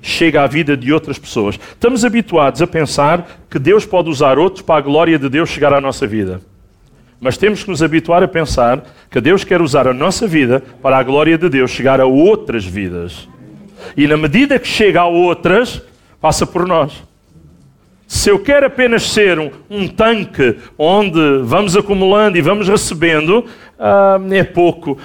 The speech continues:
Mas na medida em que eu me disponho a ser instrumento e, e aquilo que passa por mim chega a outras vidas, eu sempre vou ser abençoado também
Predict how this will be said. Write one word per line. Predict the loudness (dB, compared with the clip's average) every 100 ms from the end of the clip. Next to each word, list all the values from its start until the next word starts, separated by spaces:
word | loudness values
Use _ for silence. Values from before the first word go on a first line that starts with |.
| -6
Mas | -4
na | -2
medida | 0 2 2
em |
que | 2
eu | 0
me | 0
disponho | -8 -4 -2 0
a |
ser | -2 2 0
instrumento | 0 -4 -4 -2 0 -2 -4 -16 -16 -2
e, | 2 2 2
e | 0
aquilo | 2 0
que | 0
passa | 0 0 0 -6
por | -8 -8
mim | -6 -6
chega | -2 2
a | 2
outras | 2 0 -4
vidas, | -2 0 2 0 -2 -14 -14 -2
eu | 0
sempre | 0 -2 -2 -4
vou | -2
ser | 0 2
abençoado | 0 0 -6 -2 -2 -2
também | -4 -2 0 0